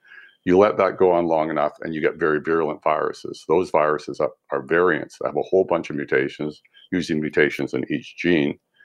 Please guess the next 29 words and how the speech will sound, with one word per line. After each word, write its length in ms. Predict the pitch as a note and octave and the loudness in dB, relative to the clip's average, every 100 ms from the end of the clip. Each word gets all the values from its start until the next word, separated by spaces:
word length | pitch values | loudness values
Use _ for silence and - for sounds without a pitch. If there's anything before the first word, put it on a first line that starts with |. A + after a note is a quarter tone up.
| _ _ _ | _ _ _
and 260 | - E2+ E2+ | 2 2 4
they 220 | F2 F2 | 4 4
can 220 | F2 F2 | 2 0
now 220 | F2 D#2+ D#2 | 2 2 0
kill 360 | - F#2 D#2+ | -2 0 0
chickens 640 | - F#2 E2 D#2 D2 D2+ - | 0 0 0 -2 -4 -8 -6
at 80 | D2 | -4
a 60 | C2+ | 0
high 140 | D2+ | 0
rate. 460 | C#2+ C#2+ E2 B1+ - _ _ _ _ | 0 0 -2 -2 -8 _ _ _ _
These 340 | F2 G#2 A#2+ G#2+ | 0 2 4 2
viruses 800 | F2 D2 C#2+ C#2+ - D#2 - - _ _ - | 2 2 2 -2 -4 -6 -6 -20 _ _ -2
are 120 | C2+ | 0
adapted 460 | C#2+ E2 D#2+ - C#2+ | 2 2 2 -2 -10
to 60 | |
chickens, 580 | C#2+ - A2+ D#2+ D2 C#2+ - | -4 -2 0 0 -4 -8 -2
but 140 | E2+ | 0
they 100 | D#2+ | 2
have 180 | D#2+ D#2+ | 2 0
an 160 | D#2+ | -2
increased 380 | G2+ G#2 G2+ - | -2 -2 -2 -2
ability 340 | D#2 D#2+ D#2 D#2 | 0 2 0 -2
to 80 | |
grow 180 | D#2+ D#2 | 0 0
into 140 | D2 D2 | 0 -2
other 200 | D#2 E2 | -4 -4
species 640 | - F2+ D#2+ C#2+ C2+ - - - - | -4 -6 -4 -4 -6 -8 -20 -20 -2
by 140 | D2+ | 0
virtue 540 | D2+ F#2 F#2 - E2+ | 2 2 2 0 -4